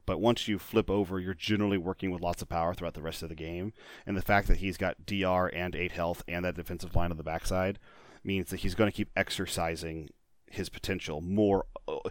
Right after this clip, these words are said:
you know, more often as the game goes on, which is, which I th-, I attribute to defense, even though it, it can, it, it adds to his offense. It's, it's a, the, his distribution of health is beneficial to his playstyle. Um, Brandon, where would you put him in terms of numbers?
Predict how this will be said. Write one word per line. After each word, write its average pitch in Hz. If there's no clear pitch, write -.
you 98
know, 90
more 113
often 92
as 80
the 82
game 90
goes 78
on, 67
which 87
is, -
which 95
I 101
th-, -
I 98
attribute 123
to 90
defense, -
even 131
though 117
it, 95
it 95
can, 92
it, 101
it 90
adds 98
to 107
his 95
offense. 110
It's, -
it's 101
a, 90
the, 107
his 113
distribution 104
of 90
health 82
is 80
beneficial 85
to 78
his 80
playstyle. 62
Um, 65
Brandon, 120
where 113
would 110
you 107
put 92
him 85
in 85
terms 90
of 80
numbers? 76